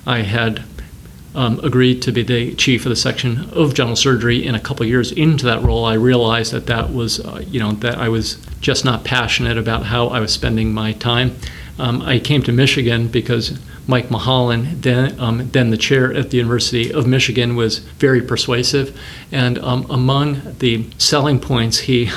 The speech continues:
made to me was, you know, was the prospect of working kind of with a much deeper pool of committed surgeon scientists and being able to partner with and ultimately leverage sort of, you know, um,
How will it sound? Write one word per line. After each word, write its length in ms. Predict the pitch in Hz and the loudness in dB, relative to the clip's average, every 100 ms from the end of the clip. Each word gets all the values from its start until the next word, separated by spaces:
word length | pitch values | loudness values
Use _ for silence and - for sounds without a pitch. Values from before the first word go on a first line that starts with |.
| - - | -8 -2
made 340 | 143 139 135 - | 2 4 4 2
to 60 | |
me 340 | 120 143 135 120 | 2 4 4 4
was, 460 | 117 113 - - | 0 0 -2 -4
you 100 | 127 | -6
know, 180 | 110 110 - 127 - 87 | -4 -4 -6 -10 -10 -2
was 220 | 131 123 | 0 0
the 80 | - | -2
prospect 760 | - 127 127 - - 110 110 - | -4 -2 0 -2 -2 -2 -4 -6
of 220 | 123 104 | -6 0
working 480 | 117 120 120 117 113 | 2 2 2 -2 -2
kind 160 | 120 | -2
of 100 | 113 | 0
with 160 | 117 113 | 0 0
a 60 | |
much 480 | 110 117 117 - - | 0 0 0 -2 0
deeper 360 | 139 135 131 113 | 2 2 2 -6
pool 680 | - - 156 131 117 117 - - - | -6 0 4 6 4 0 -6 -16 -10
of 240 | - 143 - | 0 0 0
committed 560 | - 131 123 120 101 - - | 0 2 4 2 0 -12 -4
surgeon 360 | - 147 113 110 | 2 2 2 0
scientists 640 | 135 131 123 - 113 - | 2 2 0 -2 -4 -4
and 280 | - 123 113 | -4 -2 2
being 180 | 123 120 | 2 2
able 220 | 120 123 | 0 -2
to 120 | - | -4
partner 440 | - 135 131 127 117 | -4 0 0 0 0
with 380 | 120 120 117 | 2 2 2
and 120 | 120 110 | 0 0
ultimately 760 | 131 120 127 123 120 117 110 - | 0 0 -2 -2 -2 -2 -2 -4
leverage 840 | 117 123 127 127 123 113 107 - 135 | 2 4 4 4 2 2 2 -4 -2
sort 200 | 127 113 | 0 0
of, 140 | 113 - | -2 -6
you 300 | 139 156 127 | -10 -6 -2
know, 280 | 117 113 123 123 | 0 0 -2 -2
um, 600 | 110 113 160 196 - | -2 -2 -4 -8 -10